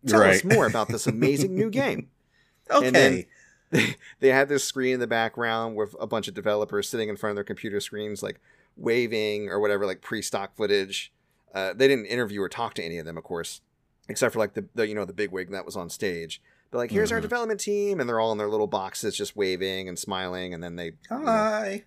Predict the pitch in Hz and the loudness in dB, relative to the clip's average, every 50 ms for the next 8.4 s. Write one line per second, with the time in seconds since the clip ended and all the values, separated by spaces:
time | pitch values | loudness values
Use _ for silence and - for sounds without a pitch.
0 | _ _ - - 92 - - - 170 160 156 151 131 _ - - 117 - - - | _ _ -12 -10 -4 0 2 4 4 4 2 -2 -6 _ -10 -10 -10 -8 -10 -10
1 | - 104 98 92 92 90 - - - - - - - - 95 92 87 87 175 - | -8 -6 -4 -4 -4 -4 -6 -8 -16 -20 -20 -20 -12 -6 -2 0 2 2 2 0
2 | - - - 185 143 110 - _ _ - - _ _ - 139 147 151 147 180 170 | 0 2 4 4 4 2 0 _ _ -20 -20 _ _ -4 0 0 0 0 0 0
3 | 156 165 202 220 180 165 135 139 135 131 131 131 127 113 110 127 123 120 104 - | 2 4 4 4 2 0 -2 0 2 4 4 4 4 2 0 -2 -4 -4 -4 -6
4 | - 131 127 127 135 143 143 - - - - - _ _ - 113 117 - - 139 | -4 -2 0 0 0 -2 -4 -8 -10 -14 -14 -16 _ _ -10 -10 -8 -6 -2 -2
5 | 135 127 123 - - 113 113 117 113 113 117 110 - - - 123 110 101 - - | -2 -2 -2 -4 -6 -4 -2 0 0 0 0 -2 -4 -4 -2 -2 -2 -2 -2 -4
6 | - 110 101 98 95 98 - - - - 127 123 85 113 104 - 117 104 - 107 | -2 -2 0 0 -2 -4 -6 -8 -4 -2 -2 -2 -2 -4 -8 -10 -10 -6 -2 -2
7 | 104 101 107 98 95 98 101 90 98 - 101 - - 107 98 95 92 - - 87 | -2 -2 -2 -4 -4 -6 -8 -8 -10 -10 -8 -6 -4 -4 -4 -4 -6 -10 -10 -10
8 | - - - 92 90 90 95 101 | -8 -4 -4 -2 -2 -2 -4 -6